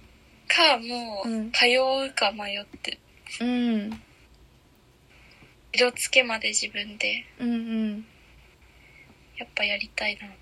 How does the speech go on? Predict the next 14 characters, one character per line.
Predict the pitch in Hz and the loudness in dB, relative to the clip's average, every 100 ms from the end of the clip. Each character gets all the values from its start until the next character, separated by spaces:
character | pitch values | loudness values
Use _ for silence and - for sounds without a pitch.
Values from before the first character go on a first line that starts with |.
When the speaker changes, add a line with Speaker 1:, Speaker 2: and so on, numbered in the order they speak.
| - | -16
Speaker 1:
て。 | - - - - _ - - - _ _ _ - - - - - - - - - _ _ _ _ - | -16 -16 -20 -20 _ -20 -20 -20 _ _ _ -20 -20 -20 -20 -20 -20 -20 -20 -20 _ _ _ _ -12
Speaker 2:
い | 247 220 | -6 -6
い | |
ね。 | 190 175 - - - - - - - - - - - - - _ - - | -8 -14 -20 -20 -20 -20 -20 -20 -20 -20 -20 -20 -20 -20 -20 _ -20 -14
Speaker 1:
ね。 | 240 - - - - _ - - _ _ _ | -14 -14 -20 -20 -20 _ -20 -20 _ _ _
そ | - - | -20 -10
れ。 | - - - - - | -10 -10 -20 -20 -14
Speaker 2:
陶 | - 254 254 - | -6 -4 -6 -8
器 | 240 240 - - - - - 220 | -6 -6 -8 -18 -20 -20 -12 -8
の、 | 208 | -4
Speaker 1:
で | |
も | 214 | -4
や | |
っ | 233 | -4